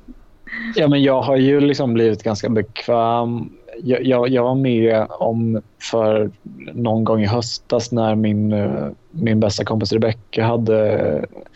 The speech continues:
hon hade fått barn och så hade de flyttat ner till Trollhättan. Men sen när de flyttat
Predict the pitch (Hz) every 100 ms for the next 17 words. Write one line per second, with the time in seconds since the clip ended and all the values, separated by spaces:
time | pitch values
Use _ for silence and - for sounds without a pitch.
0 | - - _ - - _ 127 139 123 135
1 | 127 131 131 127 113 120 117 107 113 110
2 | 107 - 104 113 110 107 110 127 _ _
3 | 117 107 110 - 123 113 117 117 110 117
4 | 113 113 - -